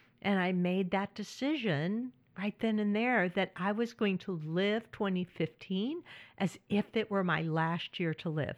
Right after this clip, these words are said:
and that I would make sure I was finding joy in every single day of that year, the same way Jim would have. And I did.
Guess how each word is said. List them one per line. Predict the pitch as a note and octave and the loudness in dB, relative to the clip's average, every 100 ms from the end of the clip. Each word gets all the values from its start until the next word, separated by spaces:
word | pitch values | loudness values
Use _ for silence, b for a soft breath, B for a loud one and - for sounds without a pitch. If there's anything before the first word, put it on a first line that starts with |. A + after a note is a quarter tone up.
| - _ b b b b b | -12 _ b b b b b
and | F3 F3 E3+ | 4 4 6
that | D#3 - | 2 2
I | F3+ F3+ G#3 | 4 4 4
would | F#3+ F3 | 2 2
make | E3 - | -2 -2
sure | - F#3+ | -4 -2
I | F3+ E3+ | 0 0
was | D#3 | -2
finding | - F3 E3 D#3+ D3+ C#3 | -2 -2 0 0 0 -2
joy | - E3+ E3+ F#3 - | 0 2 2 0 0
in | - D3+ - - | 0 0 -2 -4
every | E3 - F3 | -4 -2 -4
single | - F3+ E3+ F3 | -2 -2 -2 -2
day | E3+ D#3+ D#3+ | -2 -2 -4
of | D#3 | -6
that | - - | -10 -6
year, | D3 C#3 | -6 -6
the | - | -8
same | - - D#3 D#3 | -10 -4 -2 0
way | D#3 D#3 | 0 -2
Jim | C#3+ D3+ D#3 D3+ | -4 -4 -4 -4
would | D#3 - | -8 -8
have. | - - - _ _ _ _ _ _ _ _ _ - - B B B B B | -10 -10 -14 _ _ _ _ _ _ _ _ _ -20 -20 B B B B B
And | F3+ | 2
I | D#3 | 2
did. | B2+ F#3 A3 D#3 C3+ | 2 2 2 0 -4